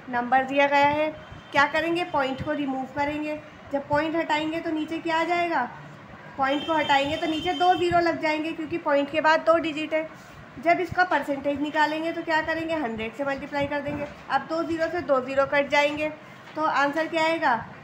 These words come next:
वन थाउजेंड टू हंड्रेड थर्टी फ़ाइव परसेंट। अब है नेक्स्ट क्वेश्चन, क्वेश्चन नंबर थ्री, estimate what part of the figure is colored and hence find the percent which is colored। अब ये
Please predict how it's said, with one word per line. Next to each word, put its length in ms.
वन 220
थाउजेंड 460
टू 160
हंड्रेड 380
थर्टी 280
फ़ाइव 460
परसेंट। 760
अब 180
है 120
नेक्स्ट 320
क्वेश्चन, 340
क्वेश्चन 260
नंबर 220
थ्री, 320
estimate 720
what 320
part 300
of 160
the 120
figure 400
is 200
colored 480
and 240
hence 420
find 380
the 120
percent 600
which 180
is 220
colored। 440
अब 220
ये 460